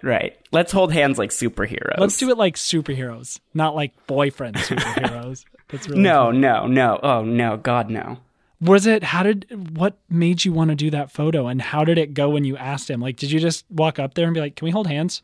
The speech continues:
Speaker 2: <laughs>
Speaker 1: I mean, yeah, essentially. Um, I have, like,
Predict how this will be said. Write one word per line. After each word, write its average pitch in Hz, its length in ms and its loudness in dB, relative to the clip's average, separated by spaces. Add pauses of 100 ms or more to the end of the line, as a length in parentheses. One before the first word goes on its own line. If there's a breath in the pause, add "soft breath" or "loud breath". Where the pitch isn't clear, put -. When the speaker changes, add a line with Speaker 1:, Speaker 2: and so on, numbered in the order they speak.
(140)
Speaker 2:
<laughs> - 60 -4 (1900 soft breath)
Speaker 1:
I 262 80 4
mean, 208 240 4
yeah, 190 300 4
essentially. 160 600 0
Um, 131 520 2 (580)
I 160 180 0
have, 185 260 0
like, 180 320 -4